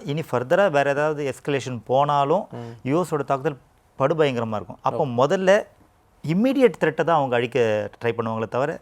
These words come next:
Speaker 2: ம்.
Speaker 1: அ, அதை தாண்டி போக மாட்டாங்க. முதல்ல இமீடியட் த்ரெட் நமக்கு உள்ள இருக்கிறது இதுதான். So,
Speaker 2: ஓகே.
Speaker 1: அதுக்கு உண்டான முயற்சிகள் தான் எடுப்பாங்க. அது மட்டும் இல்ல,
Speaker 2: ம்.
Speaker 1: அந்த கண்டம் விட்டு கண்டம் பாயிற, அ, ஏவுகணையோட தா-, தாக்கம்,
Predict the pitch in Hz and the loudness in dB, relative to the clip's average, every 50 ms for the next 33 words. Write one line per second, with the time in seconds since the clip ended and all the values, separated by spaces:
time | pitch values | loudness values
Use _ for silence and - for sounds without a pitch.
0 | - - 120 120 117 117 113 - 135 135 135 135 143 131 143 143 - 147 165 160 | -14 -14 -14 -12 -14 -12 0 2 4 4 4 4 2 2 2 4 4 4 2 2
1 | 156 131 123 120 113 107 98 107 107 113 131 151 156 147 139 151 170 175 180 151 | 0 -2 -4 -4 -4 -4 -4 -4 -2 -2 -2 -2 -2 -2 -4 -4 -4 -6 -6 -4
2 | - 143 135 139 127 127 123 113 123 120 131 151 165 147 123 110 120 110 - 117 | -6 -6 -4 -6 -6 -8 -8 -8 -6 -6 -4 -2 -2 -2 -2 -2 -4 -6 -4 -8
3 | 104 101 101 95 98 104 - _ - 110 - 156 143 131 123 147 - 160 151 151 | -8 -8 -8 -8 -10 -12 -14 _ -16 -12 -6 -4 -4 -4 -4 -4 -6 -6 -2 -2
4 | 165 165 156 143 131 127 123 123 113 123 120 123 127 123 113 107 120 120 139 - | -2 0 0 -2 -2 -2 -4 -4 -4 -6 -6 -4 -4 -4 -4 -4 -6 -6 -6 -6
5 | 151 143 143 170 175 165 143 165 147 143 151 - - - _ _ 143 120 117 113 | -8 -6 -6 -6 -6 -6 -6 -6 -6 -4 -6 -8 -10 -14 _ _ -18 -18 -16 -16
6 | 117 110 - - _ _ - _ - - - - - 117 117 110 95 117 135 143 | -18 -20 -20 -20 _ _ -20 _ -20 -20 -18 -12 -6 -4 -2 -2 -2 -2 0 0
7 | 185 196 196 190 156 151 190 160 156 151 147 165 156 135 139 143 143 143 143 131 | 0 0 0 -2 -2 -2 -2 -2 -2 -2 -2 -4 -4 0 2 2 2 4 2 2
8 | 135 131 127 127 127 131 - - - - 120 117 117 113 110 110 110 113 120 123 | 2 2 2 2 0 -2 -4 -8 -4 -2 0 0 0 0 -2 -2 -2 -2 -2 -2
9 | 120 131 127 123 120 120 113 117 113 - - - - _ _ - 127 123 117 - | -2 -4 -4 -4 -4 -2 -2 -4 -6 -6 -12 -16 -16 _ _ 6 6 6 6 2
10 | 127 131 143 | -4 -6 -6